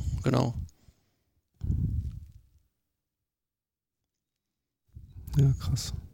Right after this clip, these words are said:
Speaker 1: Ja, wir sind auch fast schon am Ende des Videos. Noch,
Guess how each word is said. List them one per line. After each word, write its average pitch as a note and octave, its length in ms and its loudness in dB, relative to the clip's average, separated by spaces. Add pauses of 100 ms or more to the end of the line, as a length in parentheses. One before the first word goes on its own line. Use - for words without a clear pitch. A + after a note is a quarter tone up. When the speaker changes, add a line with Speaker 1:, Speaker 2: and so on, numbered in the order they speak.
(3000)
Speaker 1:
Ja, A2+ 180 8
wir A2 100 8
sind A#2+ 140 6
auch G2+ 100 8
fast - 320 6
schon D3 160 6
am B2 100 8
Ende C3+ 240 6
des G#2+ 200 4
Videos. A2 480 4
Noch, - 280 -4